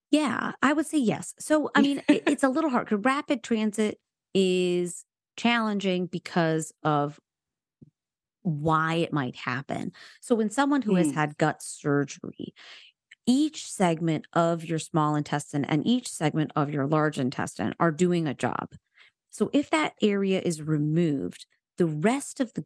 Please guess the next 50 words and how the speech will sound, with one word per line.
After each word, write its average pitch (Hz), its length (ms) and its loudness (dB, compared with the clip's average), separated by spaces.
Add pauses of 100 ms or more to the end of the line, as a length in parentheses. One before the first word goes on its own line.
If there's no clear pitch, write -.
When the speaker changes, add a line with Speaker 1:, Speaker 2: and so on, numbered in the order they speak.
(100)
Speaker 1:
gut 143 260 2
has - 260 -4
to - 100 -6
figure 175 600 0
it 185 220 -8
out. - 380 -10 (440)
The - 40 -4
good 381 220 0
thing 151 160 2
is 143 200 -2
the 262 80 2
gut's 165 260 4
pretty 170 180 4
Speaker 2:
<laughs> 202 100 -2
Speaker 1:
smart. 330 200 0 (380)
In 202 120 4
a 185 60 2
way. - 240 -4 (140)
I, 175 360 2
I - 60 0
mean, 165 200 0
I 180 180 0
think - 180 -6
it's - 80 -20
pretty - 160 -6
smart. - 220 -12 (460)
Um, 214 280 2 (220)
and 339 120 2
it 381 100 -2
figures 330 340 6
it 311 80 2
out. - 260 2
Speaker 2:
<laughs> - 80 -20
Speaker 1:
So 262 340 -2
if - 160 0
you 294 120 2
have 247 360 -2
most 220 380 0
of 220 100 0
your 165 120 -6
colon 170 460 0
removed, 151 640 -2 (500)
whatever's 254 500 0
a 175 80 0
remnant 170 600 0
of 175 160 -2
your 156 160 -2
colon 165 560 -2 (240)
can 214 180 2 (100)
oftentimes 170 920 0